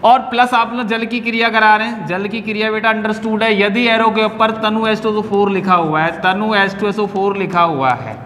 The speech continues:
और ये जल नहीं दे रखा है, तो तनु एच टू एस ओ फ़ोर का मतलब जल इसके अंदर include है, अर्थात ऐड है, तो आपको जल की क्रिया करानी है। अब ये क्रिया जो होगी मार्कोनिकॉफ के नियमानुसार,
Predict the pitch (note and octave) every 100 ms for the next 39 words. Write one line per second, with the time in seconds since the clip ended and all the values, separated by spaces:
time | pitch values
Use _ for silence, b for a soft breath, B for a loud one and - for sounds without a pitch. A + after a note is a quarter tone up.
0 | - - - - - - - - - -
1 | B B B F3+ - A3+ A#3+ A3+ A#3+ A#3+
2 | G3+ A3+ A3+ A3 G3 G3+ G3 G3 G3 F#3+
3 | G3 G3+ G3+ G#3+ A#3 A3+ A#3 A3 G3+ G#3
4 | G#3 G#3 G3+ A3 F#3+ G3 G#3 F#3+ - F#3
5 | G3+ F#3+ F3 F3+ F#3 G#3+ F#3 F3+ G3 F#3+
6 | E3 E3+ F#3+ G3+ G3 F3 G#3 F3 F3 F#3+
7 | F#3 E3+ D#3+ D3 B2 A2+ A2+ A2 - -
8 | B B B B A3 A#3 G#3 A#3 A3+ A3
9 | A3+ A3+ A3 A3+ A3 F#3+ F#3+ G3 G#3 G#3
10 | F#3+ F#3 G3+ G3 F#3+ G#3 F#3+ A3 A#3